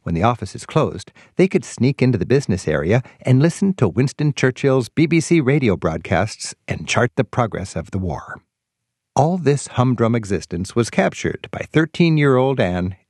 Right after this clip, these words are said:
in her diary. Then, on August fourth, nineteen forty-four, a band of Nazi police politely entered the office. They went directly to the hidden bookcase entrance.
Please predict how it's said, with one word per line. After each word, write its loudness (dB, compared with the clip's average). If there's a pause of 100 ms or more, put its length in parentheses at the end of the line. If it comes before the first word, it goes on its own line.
in 4
her 2
diary. -4 (1300)
Then, 2
on 0
August -2
fourth, -2
nineteen 0
forty-four, 0 (240)
a -2
band 2
of 0
Nazi 0
police -2
politely 2
entered 2
the 4
office. -10 (420)
They 4
went 0 (100)
directly -2 (100)
to 0
the 2
hidden 2
bookcase -4
entrance. -8